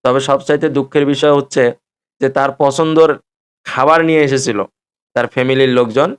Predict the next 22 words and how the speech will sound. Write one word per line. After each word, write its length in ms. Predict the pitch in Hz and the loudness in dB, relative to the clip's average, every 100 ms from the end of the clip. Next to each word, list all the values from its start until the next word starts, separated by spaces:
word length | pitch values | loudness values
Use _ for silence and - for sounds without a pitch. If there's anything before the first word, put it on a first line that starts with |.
| _ _ _ | _ _ _
কিন্তু 300 | 135 127 131 123 123 104 - - | -4 -2 0 2 0 -4 -8 -6
তাকে 240 | 120 131 | -4 0
আসলে 340 | 120 113 117 110 - _ _ - | -2 -2 -2 -2 -4 _ _ -6
খাওয়াইতে 460 | 131 127 127 135 123 120 | 0 2 0 0 0 0
দেয় 260 | 123 139 | 2 2
নাই 140 | 135 120 | 2 0
প্রশাসন। 500 | 113 113 - - 151 190 _ _ _ - | -2 -4 -4 -2 -4 -6 _ _ _ -4
আর 240 | 120 120 110 135 | 0 0 -2 0
আমরা 160 | 147 151 | 2 2
জানতে 360 | 147 147 151 | 2 2 0
পারলাম 260 | 165 156 160 | 2 2 2
যে 100 | 151 | 0
তার 200 | 147 139 135 | 0 0 0
স্ত্রী 320 | 135 - 156 143 | -4 -4 0 0
যিনি 220 | 117 120 120 | 0 -2 -2
আছেন 300 | 113 - 131 | -2 -4 -2
বর্তমান, 420 | 120 110 220 123 147 - _ _ _ 170 | -2 -4 -2 -2 -2 -8 _ _ _ -2
তিনি 160 | 175 180 | 0 2
নাকি 240 | 175 170 | 0 2
আসলে 320 | 165 165 160 147 - _ _ | 0 2 0 -2 -6 _ _
সাত 260 | - 139 139 139 | -6 -4 -2 -2
মাসের 300 | 135 147 | -2 -2